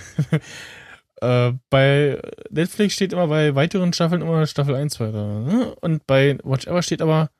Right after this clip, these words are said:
Serienname und Staffel dahinter. Und dann steht da halt bei The Shield, ähm, hab ich vorhin auch getwittert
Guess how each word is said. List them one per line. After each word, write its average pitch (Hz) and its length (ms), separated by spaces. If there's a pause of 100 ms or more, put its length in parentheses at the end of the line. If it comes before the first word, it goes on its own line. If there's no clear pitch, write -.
(200)
Serienname 156 640
und 156 200
Staffel 107 380
dahinter. 104 460 (540)
Und 131 60
dann 117 140
steht - 180
da 139 140
halt 139 200
bei 120 400 (480)
The 120 160
Shield, 180 640
ähm, 147 920 (1120)
hab 123 60
ich 120 80
vorhin 123 200
auch - 60
getwittert 113 580